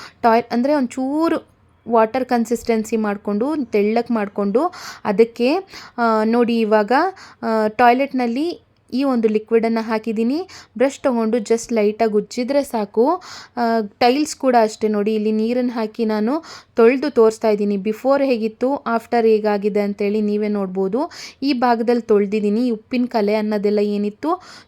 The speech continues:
ತುಂಬ ಚೆನ್ನಾಗಿ ಕ್ಲೀನ್ ಆಗಿದೆ. ಹಾಗೆ ನಲ್ಲಿ ಕೂಡ ಅಷ್ಟೇ, ಆವಾಗಲೇ ಎಷ್ಟು ಕೊಳಕಾಗಿತ್ತು, ಈಗ ಯಾವ ಥರ ಪಳ ಪಳ ಅಂತಿದೆ ಅಂತೇಳಿ ನೀವು ವ್ಯತ್ಯಾಸವನ್ನ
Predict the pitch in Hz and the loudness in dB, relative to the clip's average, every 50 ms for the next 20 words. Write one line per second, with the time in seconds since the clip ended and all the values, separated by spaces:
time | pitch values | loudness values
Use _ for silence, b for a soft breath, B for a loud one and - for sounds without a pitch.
0 | B - 254 240 262 277 269 - 269 240 226 226 220 - 226 220 214 214 220 214 | B 0 2 2 2 2 0 -2 -2 -2 -2 -2 -2 -4 -4 -2 -2 -2 -2 -2
1 | 202 214 196 240 262 247 269 226 214 233 233 233 220 214 226 247 277 269 - - | -2 -2 -2 -2 -2 -2 -2 -2 -2 0 0 0 0 0 0 0 -2 -4 -2 0
2 | 247 220 220 214 214 - - 214 202 - B B B B B B 214 220 233 254 | 2 2 2 2 0 -4 -6 -8 -8 -8 B B B B B B 0 2 2 2
3 | 254 277 285 269 254 240 - - - 262 - - 220 214 214 - 226 220 214 214 | 2 2 0 -2 -2 -4 -4 -6 -8 -4 0 2 2 2 2 0 -2 -2 -2 -2
4 | 214 - 294 294 269 233 240 240 233 254 254 240 214 208 208 220 220 - 214 220 | -4 -4 -6 -4 -4 -4 -4 -2 0 0 0 2 2 0 0 -2 0 0 0 0
5 | 220 220 - 220 208 214 220 214 - 220 214 208 208 208 208 - 220 208 208 202 | 0 -2 -2 -2 0 0 -2 0 0 0 0 0 -2 -4 -4 -4 -4 -4 -2 -4
6 | 202 202 196 208 202 226 302 370 - - - - - - - 240 247 247 294 311 | -4 -4 -2 -2 0 0 -2 -4 -6 -10 -20 -20 -14 -6 -2 0 0 2 2 2
7 | 262 226 208 214 - - 262 262 269 262 - 247 226 214 208 220 | 2 2 2 2 0 -2 -2 0 0 0 -2 -2 -2 -2 0 -2